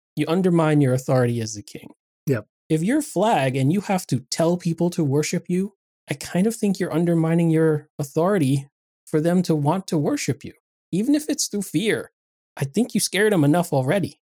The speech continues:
Speaker 1: You used magic to kill a dude.
Speaker 2: <laughs>
Speaker 1: So anyway,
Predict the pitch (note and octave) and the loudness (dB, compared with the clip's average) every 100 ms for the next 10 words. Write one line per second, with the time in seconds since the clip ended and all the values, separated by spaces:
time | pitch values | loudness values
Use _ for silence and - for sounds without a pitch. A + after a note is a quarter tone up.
0 | - D3+ D3 F3+ F3 C3+ C#3+ G#3+ D#3+ C3+ | -2 0 2 2 0 0 2 2 0 -4
1 | C#3+ - B3 G3+ B2+ A#2 - - _ _ | -12 -4 0 0 0 -2 -4 -12 _ _
2 | - - - - - E3+ - - _ _ | -20 -20 -6 -6 -2 -2 -2 -6 _ _
3 | _ - F#3 - - C#3 C3+ - _ F#3 | _ -12 -12 -10 -2 -2 -2 -8 _ 0
4 | G#3 F3+ D3 C3+ | 2 4 4 0